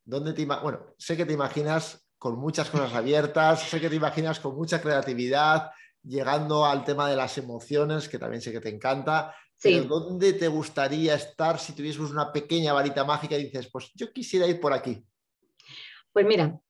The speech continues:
Speaker 2: me encantaría ver flores en el balcón por el mundo. Me encantaría que estos proyectos que son puntuales y singulares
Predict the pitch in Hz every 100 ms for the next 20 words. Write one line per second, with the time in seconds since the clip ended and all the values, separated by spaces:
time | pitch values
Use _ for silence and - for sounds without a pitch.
0 | _ 202 208 208 202 220 277 262 254 240
1 | 233 208 202 190 233 226 180 165 165 160
2 | 156 156 175 170 180 180 175 202 427 440
3 | 427 440 - - - 208 220 214 190 185
4 | 170 175 185 - 180 175 175 180 180 185
5 | 151 170 165 165 180 202 247 -